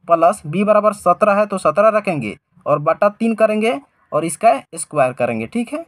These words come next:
तो देखिए दस और सत्रह को जोड़ेंगे तो कितना जाएगा, तो सत्ताईस, और सत्ताईस में तीन से भाग करके और स्क्वायर करना है।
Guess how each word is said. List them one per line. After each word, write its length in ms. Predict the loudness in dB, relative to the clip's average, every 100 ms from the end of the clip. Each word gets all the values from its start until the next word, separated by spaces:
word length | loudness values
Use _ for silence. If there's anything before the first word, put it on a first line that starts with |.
| _ -4
तो 80 | 2
देखिए 340 | 4 6 4
दस 320 | 6 4 2 0
और 200 | 2 2
सत्रह 360 | 0 2 2 4
को 120 | 4
जोड़ेंगे 380 | 4 4 4 2
तो 120 | 0
कितना 300 | -2 2 4
जाएगा, 240 | 4 2 2
तो 120 | 2
सत्ताईस, 600 | 0 0 0 0 -6 -12 -2
और 140 | -2
सत्ताईस 460 | 0 -2 2 2 2
में 120 | -2
तीन 240 | 2 2 6
से 140 | 4
भाग 220 | 4 2 4
करके 340 | 2 4 2
और 280 | 4 2 2
स्क्वायर 320 | -2 0 0 2
करना 280 | 2 2
है। 260 | -2 -4